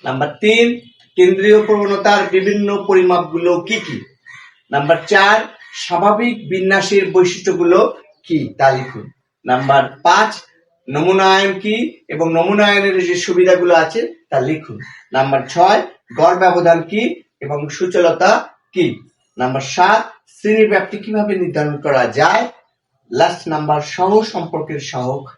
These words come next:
কি? প্রিয় শিক্ষার্থী, আজকে যে আমি, আমি সমাজতত্ত্ব চার অর্থাৎ পঞ্চম সেমিস্টার যে ক্লাসটা নিলাম,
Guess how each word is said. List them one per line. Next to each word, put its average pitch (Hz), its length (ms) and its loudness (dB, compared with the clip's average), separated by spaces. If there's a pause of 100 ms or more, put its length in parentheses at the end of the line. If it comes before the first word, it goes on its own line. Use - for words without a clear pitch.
(140)
কি? 180 140 0 (400)
প্রিয় 143 200 -2
শিক্ষার্থী, 185 600 -4 (440)
আজকে 139 320 -4
যে 160 100 -2
আমি, 139 240 0 (600)
আমি 123 240 -2
সমাজতত্ত্ব 147 680 -6
চার 139 280 2 (100)
অর্থাৎ 131 280 -8
পঞ্চম 151 340 -2
সেমিস্টার 139 420 -6
যে 127 80 -10
ক্লাসটা 127 380 -6
নিলাম, 147 240 -2